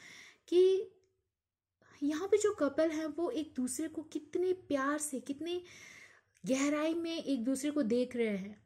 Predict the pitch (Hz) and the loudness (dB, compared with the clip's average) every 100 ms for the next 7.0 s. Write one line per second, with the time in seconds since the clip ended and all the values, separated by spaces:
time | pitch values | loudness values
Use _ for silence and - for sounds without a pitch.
0 | _ 285 381 370 349 349 359 349 359 - | _ 0 2 4 2 2 2 4 2 2
1 | - 269 285 330 302 247 220 247 294 311 | 0 2 2 0 -2 -2 -2 -4 -4 -6
2 | 311 302 - - - - - 185 285 320 | -6 -12 -20 -20 -20 -20 -8 6 6 8
3 | 349 339 254 - - _ _ _ _ _ | 4 2 0 -4 -12 _ _ _ _ _
4 | _ _ _ _ _ _ 277 254 285 285 | _ _ _ _ _ _ -2 2 4 4
5 | 330 339 - 320 320 302 262 262 302 294 | 2 -2 -2 -4 -2 0 2 2 2 0
6 | 302 302 - 285 294 302 269 254 202 | 0 0 0 2 2 0 -2 -6 -6